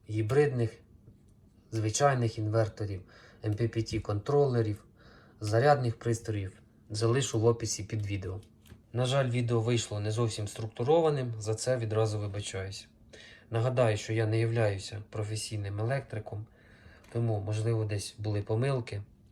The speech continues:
Поправляйте мене в коментарях, діліться досвідом, давайте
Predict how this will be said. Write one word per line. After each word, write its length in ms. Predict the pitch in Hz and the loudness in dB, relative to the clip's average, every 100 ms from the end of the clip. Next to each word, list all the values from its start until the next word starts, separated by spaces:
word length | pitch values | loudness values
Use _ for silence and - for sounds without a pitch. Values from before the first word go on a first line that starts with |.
| - | -4
Поправляйте 680 | 110 117 120 120 107 101 | -2 2 4 6 4 2
мене 260 | 98 98 98 | -4 -4 -4
в 60 | |
коментарях, 720 | - 101 104 98 117 127 120 - - - - - - - - | -4 -4 -2 0 2 2 0 -8 -20 -20 -20 -20 -20 -18 -2
діліться 440 | 113 120 120 - | 2 4 2 -2
досвідом, 640 | 98 135 131 113 107 101 98 - | 0 0 0 -4 -4 -4 -6 -2
давайте 460 | 113 120 110 98 | 2 2 2 -4